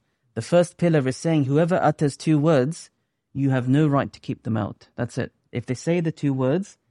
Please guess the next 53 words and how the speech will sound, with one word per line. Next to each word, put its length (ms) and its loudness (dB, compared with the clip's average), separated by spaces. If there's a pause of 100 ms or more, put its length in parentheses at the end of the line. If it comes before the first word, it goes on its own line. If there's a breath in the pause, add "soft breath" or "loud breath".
(160)
they 140 0
can 220 2
demand 400 4
your 160 2
zakat 500 -6 (100)
the 140 -6
very 260 0
same 280 0
afternoon. 540 -4 (520)
If 120 -4
they 80 0
say 240 -2
the 100 0
two 240 0
words, 500 0
they 160 2
will 160 2
stand 320 4
in 80 4
your 160 2
mosque. 360 -2
So 200 -2
they 140 0
will 100 2
lead 300 2
you 100 2
in 100 2
your 140 4
prayer 320 2
if 180 -4
they 80 -4
happen 280 -2
to 80 -4
know 120 4
more 220 2
than 160 0
you 260 -2 (440)
of 160 -2
this 140 -2
Qur'an. 500 0 (320)
If 160 -4
they 80 0
say 200 -2
the 120 -2
two 220 -2
words, 360 0
they 120 0
are 100 4
with 240 2
you 120 0
on 120 2
the 80 0
Hajj. 440 -4